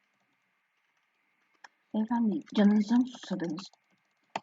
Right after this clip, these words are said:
Heh, o kılıç bana lazım beyefendi, lütfen. Lütfen rica ediyorum ben sizden onu. Lütfen beyefendi.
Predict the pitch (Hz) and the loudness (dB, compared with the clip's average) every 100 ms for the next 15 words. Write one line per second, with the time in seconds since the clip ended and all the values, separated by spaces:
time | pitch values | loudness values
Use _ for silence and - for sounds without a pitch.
0 | _ _ _ - - _ _ 240 214 233 | _ _ _ -20 -20 _ _ -6 -4 -8
1 | - 220 214 - 214 214 202 202 202 160 | -4 -4 -4 -2 0 0 0 0 -2 -4
2 | - 147 156 180 180 - 160 _ - _ | -8 -10 -10 -12 -14 -14 -14 _ -20 _
3 | _ _ _ - 214 - 185 185 185 185 | _ _ _ -16 -12 -6 -6 -6 -6 -6
4 | 175 170 160 160 160 160 - - 160 160 | -6 -8 -10 -8 -10 -12 -16 -14 -12 -10
5 | 165 - _ _ _ _ _ _ _ _ | -12 -16 _ _ _ _ _ _ _ _
6 | _ _ _ _ _ _ _ _ _ _ | _ _ _ _ _ _ _ _ _ _
7 | _ 196 180 175 156 160 - 156 160 | _ -4 -4 -6 -12 -14 -12 -10 -10